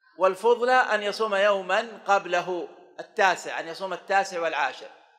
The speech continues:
لقول النبي صلى الله عليه وسلم لما أخبر بما يف-، تفعله يهود قال، قال صلى الله عليه وسلم: "لئن عشت إلى قابل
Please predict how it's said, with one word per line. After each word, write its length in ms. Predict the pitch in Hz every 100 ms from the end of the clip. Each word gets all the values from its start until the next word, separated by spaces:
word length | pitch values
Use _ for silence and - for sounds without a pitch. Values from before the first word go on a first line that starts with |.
| _ _ _
لقول 320 | 170 214 214
النبي 380 | 196 196 208 202
صلى 180 | - 185
الله 120 | 190
عليه 120 | 180
وسلم 320 | 208 202 190
لما 360 | 185 185 196 196
أخبر 400 | - 180 233 196 - - _ _ _
بما 280 | 185 202 196
يف-، 340 | - 190 190
تفعله 500 | - 190 180 202 196
يهود 300 | 190 196 226
قال، 460 | - 208 220 240 466 - - - -
قال 260 | 190 220 202
صلى 200 | 196 190
الله 260 | 196 190
عليه 200 | 185 185
وسلم: 400 | 180 208 214 208
"لئن 320 | 190 175 190 160
عشت 240 | 208 - 196
إلى 320 | 170 185 185
قابل 800 | 180 208 214 202 175 214 254